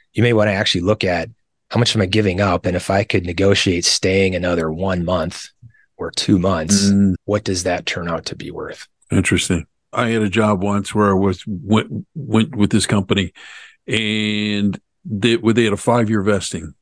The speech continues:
Speaker 2: and I, le-, uh, yeah, it was five years, and I, and I left after two, and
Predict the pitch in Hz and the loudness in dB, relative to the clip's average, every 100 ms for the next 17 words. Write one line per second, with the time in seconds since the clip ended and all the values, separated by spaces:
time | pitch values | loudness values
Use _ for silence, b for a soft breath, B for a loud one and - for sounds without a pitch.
0 | _ 95 98 98 98 95 95 90 - 110 | _ -2 0 2 2 2 2 2 0 0
1 | 104 107 - 107 - - 107 90 90 - | 0 -2 -2 -2 -4 -2 0 2 -2 0
2 | 110 101 95 87 - 107 107 113 107 - | 2 4 2 0 -2 -2 0 0 -2 -2
3 | 104 101 95 98 113 104 - - - _ | 0 2 2 4 2 0 -6 -16 -20 _
4 | _ - 95 - 85 - - 95 73 - | _ -6 -4 -4 -6 -2 2 2 0 -8
5 | _ _ 170 | _ _ -2